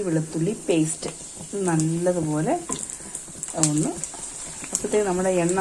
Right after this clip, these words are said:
നല്ല ഒരു മണം വരും. ഇത് നല്ല ഒരു കിടന്ന് വേവുകയും ചെയ്യും. ഓക്കെ, ഇത് നമുക്കൊന്ന് വാട്ടിയെടുക്കാം. നല്ലതുപോലെ വാടണം കേട്ടോ.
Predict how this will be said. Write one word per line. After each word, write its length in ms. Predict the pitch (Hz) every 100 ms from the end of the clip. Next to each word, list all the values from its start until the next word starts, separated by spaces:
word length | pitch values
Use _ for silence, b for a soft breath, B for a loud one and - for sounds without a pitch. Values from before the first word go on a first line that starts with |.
| 180
നല്ല 480 | 160 165 175 185 190 175
ഒരു 120 | 170 175
മണം 220 | 156 160 185
വരും. 200 | 170 233 - - - - - -
ഇത് 80 | 190
നല്ല 300 | 175 165 165 175
ഒരു 80 | 170 160
കിടന്ന് 240 | 151 156 156
വേവുകയും 420 | 156 165 165 156 269
ചെയ്യും. 200 | - - - -
ഓക്കെ, 180 | 269 220 - - - - - - - - - -
ഇത് 80 | 208
നമുക്കൊന്ന് 440 | 170 156 156 156 247 302 - - -
വാട്ടിയെടുക്കാം. 600 | 233 156 - 202 190 - - - 190
നല്ലതുപോലെ 640 | 185 202 214 185 160 160 220
വാടണം 280 | 151 143 - - 262
കേട്ടോ. 220 | 269